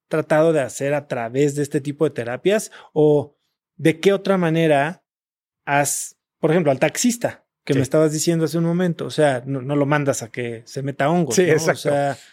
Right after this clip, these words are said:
Speaker 1: ¿qué es lo, o sea, cómo, cómo abordas estas situaciones en las que, tal vez como me lo dijiste con tus amigos, estás metiéndote donde nadie te llama, ¿no?
Speaker 2: Ujú. Em,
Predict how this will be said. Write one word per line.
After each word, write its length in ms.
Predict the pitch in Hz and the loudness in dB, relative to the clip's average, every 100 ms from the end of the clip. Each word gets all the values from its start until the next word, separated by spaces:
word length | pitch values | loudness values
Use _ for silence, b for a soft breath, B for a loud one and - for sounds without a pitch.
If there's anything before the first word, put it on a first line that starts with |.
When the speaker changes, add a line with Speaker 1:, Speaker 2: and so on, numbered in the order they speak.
| b b - | b b 0
Speaker 1:
¿qué 180 | 202 | 2
es 80 | 220 | 2
lo, 160 | 233 202 | 0 -2
o 80 | 180 | -4
sea, 140 | 208 | -4
cómo, 480 | - 254 285 277 269 b b _ | 0 0 2 0 -4 b b _
cómo 260 | 247 285 262 | -2 2 4
abordas 560 | 165 185 190 180 160 | 4 4 4 2 0
estas 260 | 170 - 156 | -2 -2 -4
situaciones 640 | 156 143 - 151 151 151 | -4 -4 -2 0 0 -2
en 120 | 139 | -2
las 180 | 131 123 | -2 -2
que, 340 | - 135 131 - _ _ _ | -2 0 0 -6 _ _ _
tal 160 | 190 | 2
vez 160 | 208 196 | 2 0
como 240 | 185 156 | 0 2
me 140 | 143 131 | 2 2
lo 100 | 127 | 2
dijiste 320 | 127 156 160 | 2 -2 -6
con 140 | 139 | -6
tus 80 | 113 | -4
amigos, 360 | 123 135 147 - | -4 -2 -2 -2
estás 420 | - 175 - - _ _ | -2 -2 -2 -8 _ _
metiéndote 460 | 160 151 175 180 165 | -4 2 2 4 2
donde 200 | 143 135 | 2 0
nadie 260 | 143 151 156 | 2 2 2
te 160 | 127 | 0
llama, 320 | 120 113 104 | -2 -4 -8
¿no? 200 | 92 - - - | -14 -20 -16 -6
Speaker 2:
Ujú. 420 | 127 127 143 147 _ B B B B B B - | -4 -2 -2 -4 _ B B B B B B 0
Em, 680 | 165 170 170 170 170 165 | 2 4 4 4 2 -2